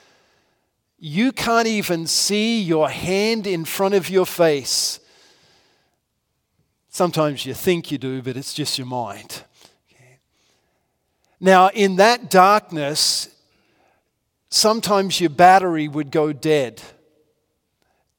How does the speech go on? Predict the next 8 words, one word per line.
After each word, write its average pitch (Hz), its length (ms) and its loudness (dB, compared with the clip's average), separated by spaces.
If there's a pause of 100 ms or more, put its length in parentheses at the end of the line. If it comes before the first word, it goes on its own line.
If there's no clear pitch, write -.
(600)
or 135 100 -12
sometimes 170 720 -4
the 147 160 -4
main 165 440 -2
bulb 147 580 -2
would 135 200 -8
blow 135 360 -2
out. 113 520 -8